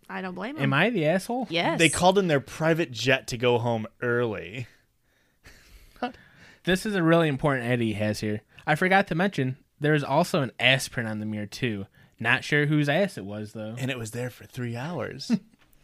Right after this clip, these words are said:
Speaker 1: Yeah, this dude sucks.
Speaker 2: Like, it could have been, I feel like they kinda all suck. Like, he sucks for making a big deal out of it.
Speaker 1: Correct.
Speaker 2: But it would have been fun. It's like, "Oh, man, somebody fucked in the bathroom." And it's like, "Let's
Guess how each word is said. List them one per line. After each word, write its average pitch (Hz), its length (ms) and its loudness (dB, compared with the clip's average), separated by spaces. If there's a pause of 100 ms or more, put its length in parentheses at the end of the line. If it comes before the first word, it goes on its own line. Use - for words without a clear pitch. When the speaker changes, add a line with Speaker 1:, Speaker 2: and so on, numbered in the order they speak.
(440)
Speaker 1:
Yeah, 202 200 4
this 226 180 0
dude 254 220 -4
sucks. - 580 -4 (580)
Speaker 2:
Like, 247 160 0
it 302 140 -2
could 262 160 6
have 294 80 6
been, 285 160 2 (400)
I - 80 2
feel 302 240 0
like 151 140 -2 (160)
they 117 100 -4
kinda 127 300 -4
all 104 220 -12
suck. 156 360 2
Like, 180 160 2
he 269 220 2
sucks - 260 -2
for - 80 -6
making 139 260 0
a 135 40 -2
big 117 240 -4
deal 101 180 -8
out 131 160 -2
of 147 100 -2
it. 160 140 0
Speaker 1:
Correct. 180 580 -6 (480)
Speaker 2:
But 202 120 6
it 214 160 0 (160)
would 196 160 4
have 220 60 -2
been 233 120 2
fun. 202 160 4
It's 196 140 -4
like, - 260 -4
"Oh, 196 160 4
man, 226 240 4
somebody 269 220 -2
fucked 220 320 -4
in 202 60 -4
the 185 40 0
bathroom." 175 320 2
And 165 60 -2
it's 156 80 -4
like, 165 180 -2 (640)
"Let's 175 380 0